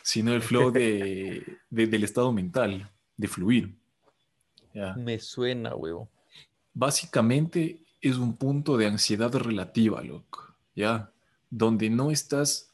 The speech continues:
Speaker 1: lo suficientemente estresado como para abrumarte, ponerte nervioso y hartarte,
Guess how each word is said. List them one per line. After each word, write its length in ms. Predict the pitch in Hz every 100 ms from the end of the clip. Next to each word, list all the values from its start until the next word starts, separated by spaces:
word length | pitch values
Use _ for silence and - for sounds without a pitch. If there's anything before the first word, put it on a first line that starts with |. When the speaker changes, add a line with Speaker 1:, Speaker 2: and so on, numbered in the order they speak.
| -
Speaker 1:
lo 100 | 110
suficientemente 640 | 101 - 120 117 123 139
estresado 580 | 131 - 95 117 120 98
como 260 | - 98 95
para 180 | 101
abrumarte, 540 | 98 95 95 107 113 101
ponerte 320 | 104 104 113
nervioso 460 | 101 98 107 110 101
y 80 |
hartarte, 560 | 92 - 143 175 - 208